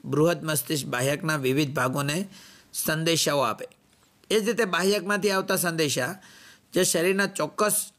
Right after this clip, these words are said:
અંગ તરફ લઈ જવાના છે, તો એને ગ્રહણ કરે. એમ પણ કહી શકાય કે શરીરના વિવિધ ભાગો અને બૃહદ મસ્તિષ્ક બાહ્યક એની વચ્ચે સંદેશાઓની આપ-લે કરે, એટલે બાહ્યકને, અ, સોરી, થેલેમસને,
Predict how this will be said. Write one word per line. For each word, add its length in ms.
અંગ 220
તરફ 320
લઈ 180
જવાના 380
છે, 280
તો 60
એને 180
ગ્રહણ 340
કરે. 240
એમ 160
પણ 180
કહી 180
શકાય 440
કે 120
શરીરના 480
વિવિધ 380
ભાગો 360
અને 160
બૃહદ 400
મસ્તિષ્ક 400
બાહ્યક 320
એની 220
વચ્ચે 280
સંદેશાઓની 720
આપ-લે 360
કરે, 320
એટલે 200
બાહ્યકને, 760
અ, 60
સોરી, 280
થેલેમસને, 880